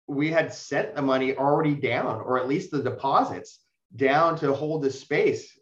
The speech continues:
wherever it was around the world. So it has made our accounting extremely messy and difficult. And now we have,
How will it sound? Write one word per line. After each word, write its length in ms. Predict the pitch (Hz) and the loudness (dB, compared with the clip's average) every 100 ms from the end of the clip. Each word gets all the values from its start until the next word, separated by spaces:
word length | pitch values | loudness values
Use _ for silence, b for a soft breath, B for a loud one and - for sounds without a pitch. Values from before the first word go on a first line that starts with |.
| _ | _
wherever 480 | - 139 139 139 135 | -2 4 6 6 4
it 60 | 131 | 4
was 200 | 139 131 | 2 2
around 200 | 135 131 | 2 0
the 40 | |
world. 400 | 127 185 - - - _ _ _ _ _ _ _ _ | 0 -2 -2 -4 -12 _ _ _ _ _ _ _ _
So 580 | - 143 139 139 135 135 | 0 2 6 6 4 2
it 200 | 175 190 | 0 0
has 220 | 160 143 | 0 -2
made 160 | 160 165 | -2 0
our 280 | 147 123 | 2 0
accounting 540 | - - 180 196 123 117 | -2 -6 -4 -2 -4 -10
extremely 1000 | 113 - - - 143 147 208 226 135 117 | -14 -16 -18 -14 -6 -2 -2 0 -2 -2
messy 420 | 120 147 - 113 | 2 0 0 -8
and 160 | 107 113 | -6 -2
difficult. 560 | 147 - - 107 - _ _ _ | -2 -2 -4 -8 -10 _ _ _
And 200 | - 131 | -6 -4
now 300 | 131 147 185 | 0 4 6
we 160 | 180 143 | 6 4
have, 560 | 135 131 127 127 123 | 4 8 8 6 2